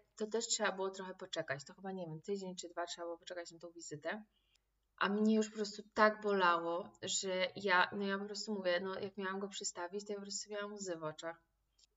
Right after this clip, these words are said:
I te zalecenia, e, pani doradczyni laktacyjnej, no pomogły, ale na chwilę i zaraz znowu ten problem wrócił.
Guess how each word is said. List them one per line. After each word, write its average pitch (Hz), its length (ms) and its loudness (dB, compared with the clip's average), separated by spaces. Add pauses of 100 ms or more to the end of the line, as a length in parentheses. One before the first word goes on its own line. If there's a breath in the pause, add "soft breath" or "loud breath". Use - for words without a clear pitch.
(140)
I 190 460 -4
te 202 120 2
zalecenia, 208 800 2 (420)
e, 180 800 0
pani 190 260 -10
doradczyni 196 460 -4
laktacyjnej, 190 640 -6
no 196 80 -6
pomogły, 208 440 -2
ale 202 140 2
na 202 80 -4
chwilę 180 480 0
i 202 60 -6
zaraz 196 280 -2
znowu 196 260 -6
ten 185 160 -10
problem 175 320 -8
wrócił. 170 460 -10